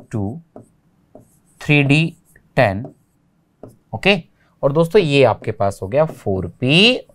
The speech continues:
वन। क्लियर है? ओके,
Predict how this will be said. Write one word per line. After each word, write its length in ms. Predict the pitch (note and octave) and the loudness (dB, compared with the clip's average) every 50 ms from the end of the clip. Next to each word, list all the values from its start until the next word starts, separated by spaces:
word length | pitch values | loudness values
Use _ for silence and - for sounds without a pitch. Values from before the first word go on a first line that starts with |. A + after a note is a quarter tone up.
| _ _ | _ _
वन। 480 | - G2 F#2+ F2+ G2 A2 G#2 - A2 - - _ _ _ _ _ _ _ _ - _ _ _ _ _ _ _ _ _ _ _ _ _ _ _ - | -20 -18 -14 -2 0 0 0 0 -4 -12 -20 _ _ _ _ _ _ _ _ -20 _ _ _ _ _ _ _ _ _ _ _ _ _ _ _ 0
क्लियर 240 | D3 C#3+ D3+ D#3+ D3+ | 4 4 4 4 2
है? 180 | C#3 E3+ F#3+ - _ _ _ _ _ _ _ | -2 -8 -12 -12 _ _ _ _ _ _ _
ओके, 320 | G2+ F#2+ - - A2 C3+ | -16 -10 -6 -6 -6 -6